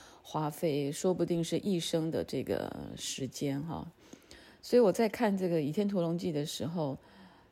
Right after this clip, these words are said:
就会被带到这个所谓的武侠江湖的世界里面。然后当然我，我，我想到《两两相望》这首歌，在当时其实这个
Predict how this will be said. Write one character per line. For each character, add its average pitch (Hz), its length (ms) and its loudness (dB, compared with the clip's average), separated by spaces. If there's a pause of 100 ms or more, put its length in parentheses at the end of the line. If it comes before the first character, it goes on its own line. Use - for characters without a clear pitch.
(120)
就 165 220 2
会 151 360 2 (300)
被 175 140 2
带 160 260 2
到 139 220 0
这 147 160 -2
个 65 280 -2 (680)
所 120 220 -4
谓 156 140 2
的 139 140 0
武 123 220 -2
侠 123 280 -2
江 165 300 0
湖 - 160 -6
的 131 100 -2
世 175 300 -2
界 139 260 -2
里 - 140 -6 (100)
面。 - 240 -6 (420)
然 240 180 4
后 269 440 4 (320)
当 285 140 6
然 247 220 6
我， 185 120 6 (200)
我， 190 200 4 (120)
我 226 100 4
想 175 240 2
到 190 220 4
《两 185 120 4
两 202 160 4
相 196 220 0
望》 185 180 2
这 185 120 0
首 143 200 -2
歌， 160 200 0
在 170 160 2
当 180 280 0
时 139 400 -2 (680)
其 - 180 2
实 170 240 -2
这 180 140 0
个 160 80 4